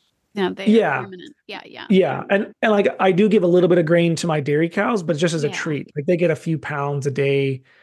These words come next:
Speaker 2: versus, like, in the, in the dairy barns, they, they basically
Speaker 1: That's what
Speaker 2: force
Speaker 1: they
Speaker 2: feed them grain, and they'll give 'em, you know, ten, twelve pounds of grain a day, which then the milk
Speaker 1: Yeah.
Speaker 2: becomes,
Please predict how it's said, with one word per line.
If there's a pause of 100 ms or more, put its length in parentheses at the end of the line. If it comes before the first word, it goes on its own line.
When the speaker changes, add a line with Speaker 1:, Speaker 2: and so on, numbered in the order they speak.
(140)
Speaker 2:
versus,
like,
in
the, (100)
in
the
dairy
barns,
they,
they (360)
basically
Speaker 1:
That's
what
Speaker 2:
force
Speaker 1:
they
Speaker 2:
feed
them
grain, (320)
and
they'll
give
'em,
you
know, (100)
ten,
twelve
pounds
of
grain
a
day, (380)
which
then
the
milk
Speaker 1:
Yeah.
Speaker 2:
becomes,